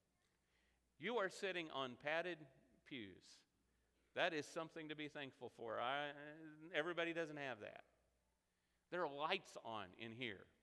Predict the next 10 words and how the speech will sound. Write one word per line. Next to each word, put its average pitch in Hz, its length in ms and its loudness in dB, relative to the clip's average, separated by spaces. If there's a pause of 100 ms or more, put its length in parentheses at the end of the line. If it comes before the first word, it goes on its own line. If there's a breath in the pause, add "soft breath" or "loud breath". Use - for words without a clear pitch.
(920)
That 127 160 -4
is 127 140 -8
something 135 340 -6
to 113 80 -4
be 110 100 -6
thankful - 460 -10 (200)
for. - 100 -14 (960 soft breath)
There 214 140 4
are 190 120 8
people 214 440 -2